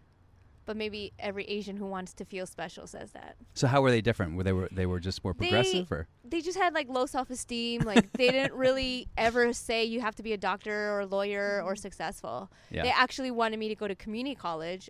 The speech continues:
Speaker 2: Uh-huh.
Speaker 1: over a four-year university, and they
Speaker 2: Why?
Speaker 1: wanted me to be a secretary and a housewife and
Speaker 2: Yeah.
Speaker 1: a missionary wife.
Speaker 2: So they wanted you to have kids. That was, like, the thing.
Speaker 1: Exactly, because it's easier to recruit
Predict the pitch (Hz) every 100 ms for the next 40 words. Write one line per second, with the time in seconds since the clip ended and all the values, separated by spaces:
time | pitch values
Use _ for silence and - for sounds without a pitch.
0 | - 202 190 196 190 185 175 - _ _
1 | - 190 - - 202 208 202 190 190 165
2 | 160 165 - 202 220 _ - 87 156 196
3 | 214 220 233 240 233 226 202 220 220 220
4 | 214 - 202 226 220 233 196 180 180 180
5 | 175 190 220 - - - 196 - - _
6 | _ 185 180 85 - _ 190 202 - 190
7 | 165 160 147 87 85 - 156 151 139 143
8 | 143 123 123 104 95 - - 98 80 -
9 | 92 92 95 92 - 95 - 80 69 226
10 | 208 220 208 196 185 220 240 226 202 -
11 | - - - 233 247 247 226 240 220 220
12 | - 226 214 208 202 - 214 220 - 262
13 | 240 -